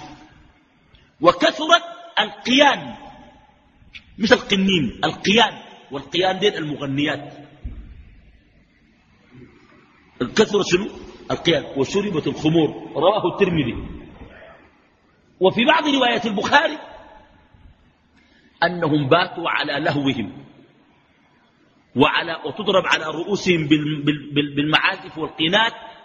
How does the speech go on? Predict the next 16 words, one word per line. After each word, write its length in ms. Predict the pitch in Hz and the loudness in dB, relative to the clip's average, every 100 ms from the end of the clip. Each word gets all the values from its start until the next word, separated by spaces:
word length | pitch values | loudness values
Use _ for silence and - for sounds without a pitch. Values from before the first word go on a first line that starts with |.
| - | -2
باتوا 680 | 160 180 180 170 170 175 180 | 0 2 0 -2 -4 -2 -2
وقد 340 | 160 - 131 | -2 -2 -4
مسخوا 520 | 135 165 - 170 147 147 | -4 -4 -2 -2 -2 0
إلى 200 | 143 135 | 0 0
قردة 440 | - 170 165 139 | -2 -2 0 2
وخنازير. 580 | 123 - 113 113 104 117 - - - - - - - 117 | 0 -2 -2 -2 0 -2 -4 -18 -20 -20 -20 -20 -2 4
قال 160 | 180 175 | 4 2
من 120 | 160 | -6
أشراط 280 | - 135 135 | -2 -2 -2
الساعة 420 | - 185 156 175 - - | 2 2 2 -4 -12 -10
في 100 | - | -4
ناس 200 | 196 190 | 0 0
الدلوقة 680 | 160 135 - 135 151 185 - | -4 -8 -8 -4 -4 -4 -6
شغالة 460 | - 135 160 156 120 - - - | -6 -2 0 0 -4 -12 -16 -4
والموسيقى 520 | 131 151 160 196 233 160 | 0 2 2 2 0 2
شغالة 500 | 160 139 185 151 | 2 2 2 0